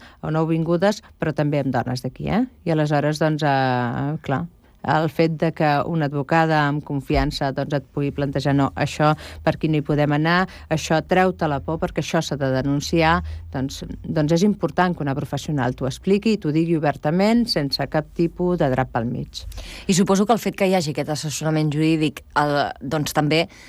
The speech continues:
Speaker 2: fa que es facin menys aquests fraus, no?
Speaker 1: Oh,
Speaker 2: Si
Speaker 1: i
Speaker 2: una
Speaker 1: tant.
Speaker 2: vegada t'ha passat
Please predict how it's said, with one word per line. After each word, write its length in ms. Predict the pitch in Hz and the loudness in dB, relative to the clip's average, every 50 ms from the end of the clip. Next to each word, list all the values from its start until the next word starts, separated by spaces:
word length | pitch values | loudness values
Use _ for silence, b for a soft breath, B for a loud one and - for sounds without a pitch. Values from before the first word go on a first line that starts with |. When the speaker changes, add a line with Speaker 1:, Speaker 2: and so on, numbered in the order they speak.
| B B - | B B -4
Speaker 2:
fa 200 | - - 233 - | 0 2 2 2
que 220 | - - 190 170 - - | 4 2 2 2 2 0
es 160 | - 160 - | -4 -4 -2
facin 320 | - 170 165 147 160 156 151 156 165 170 | -2 -2 0 0 0 0 2 2 2 2
menys 380 | 175 185 190 185 165 139 131 135 | 2 2 2 2 0 -2 -4 -6
aquests 320 | 127 143 139 - - - | -8 -8 -10 -10 -12 -8
fraus, 400 | - 135 127 113 120 127 120 123 | -4 -2 0 0 0 -2 -2 -2
no? 140 | 139 147 180 | 0 0 2
Speaker 1:
Oh, 20 | 233 160 | 2 2
Speaker 2:
Si 80 | 156 165 | 2 4
Speaker 1:
i 40 | 185 | 4
Speaker 2:
una 80 | 190 180 | 4 4
Speaker 1:
tant. 140 | 170 175 180 | 4 4 2
Speaker 2:
vegada 240 | 175 170 160 175 - | 2 2 2 0 0
t'ha 140 | - 160 - | -2 -2 -2
passat 400 | 170 151 - 180 165 151 127 | -4 -4 -2 -2 -2 -2 -4